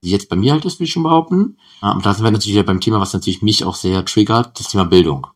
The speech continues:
Ne? Weil ich mir halt sage, und weil ich bisher zumindest sehr viel Erfahrung auch da in dem Bereich gesammelt habe, wo ich sagen kann, na ja, die Schüler von heute, die wissen ja gefühlt gar nicht, was wirklich in der Realität passiert.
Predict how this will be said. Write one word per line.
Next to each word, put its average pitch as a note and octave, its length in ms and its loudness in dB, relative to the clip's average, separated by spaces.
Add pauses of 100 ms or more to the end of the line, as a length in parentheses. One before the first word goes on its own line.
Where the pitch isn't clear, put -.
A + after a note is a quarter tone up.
Ne? G2 120 -2
Weil G2 160 0
ich - 100 -6
mir G#2 120 0
halt G2 180 0
sage, G#2 280 2
und - 340 -4
weil - 100 -12
ich - 100 -16
bisher - 220 -8
zumindest E2 400 -6
sehr E2+ 100 0
viel D#2 100 -8
Erfahrung F2 280 0
auch F2 100 -6
da E2 120 -2
in E2+ 60 -2
dem E2+ 80 -6
Bereich D#2 200 -6
gesammelt F2+ 340 -2
habe, A#2+ 440 0
wo - 80 -14
ich - 80 -12
sagen E2+ 180 -2
kann, E2+ 140 -8
na D#2+ 120 -4
ja, G#2 340 2 (300)
die E2+ 320 -2
Schüler C#3 300 4
von G2 160 0
heute, A2+ 440 2 (400)
die F2+ 120 -4
wissen G#2+ 220 0
ja G2+ 60 4
gefühlt E2+ 280 -4
gar E2+ 160 2
nicht, A2 160 0
was F2+ 120 -2
wirklich F#2 140 -4
in F#2 100 0
der F2 100 2
Realität F2 420 0
passiert. - 540 -2